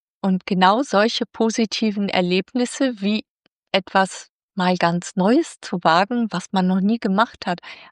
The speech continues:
alte, eingefahrene Pfade zu verlassen und mal wirklich out of the box zu denken und zu handeln. Ähm,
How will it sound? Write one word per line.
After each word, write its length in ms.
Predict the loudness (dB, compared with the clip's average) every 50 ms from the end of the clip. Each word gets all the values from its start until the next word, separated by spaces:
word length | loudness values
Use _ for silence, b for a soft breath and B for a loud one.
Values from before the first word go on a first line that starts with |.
| B _
alte, 400 | 2 2 2 2 0 -2 -6 -6 -4 _
eingefahrene 840 | 0 2 2 2 0 0 -2 -4 -2 0 0 0 2 2 0 -2 -2 -4
Pfade 540 | -6 -6 0 2 4 4 4 2 0 -4
zu 160 | -4 -6 -12 -10
verlassen 760 | -6 -4 -2 2 2 2 0 -2 -4 -4 -2 -2 -2 -2 -4
und 380 | -4 -2 -2 -2 -2 -2 -4
mal 300 | -4 -2 0 0 0 0
wirklich 480 | -2 -4 -4 -2 -2 -2 -2 -2 -6 -14 _ _
out 240 | 0 2 2 2 0
of 140 | -2 -2 -2 -4
the 60 | -4
box 420 | 0 2 2 0 0 -4 -14 -16 -16 _ _ _ _ _ _ _ _ -10
zu 120 | -6 -4
denken 460 | 0 2 4 4 4 2 0 0 -2 0
und 200 | 0 -2 -2 -2
zu 260 | -2 -2 -2 0 2
handeln. 480 | 2 4 4 4 2 2 0 -2 -4 -6 B B B B B B B B B B B B B B
Ähm, 280 | 2 4 4 4 2